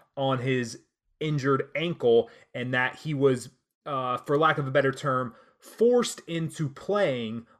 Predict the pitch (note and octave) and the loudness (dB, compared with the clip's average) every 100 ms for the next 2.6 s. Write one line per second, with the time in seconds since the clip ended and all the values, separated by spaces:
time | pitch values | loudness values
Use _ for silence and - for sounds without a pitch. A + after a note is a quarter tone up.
0 | _ D3+ C#3+ C3 - C#3+ B2 A#2+ A#2 A#2 | _ -2 0 0 -2 -2 -2 0 0 -2
1 | B2 _ B2 A#2 E3 E3 C#3+ C#3 C#3 - | -4 _ -8 4 6 6 4 2 -2 -2
2 | A2 - G#2+ G2+ A2+ | -10 -10 -8 -6 -6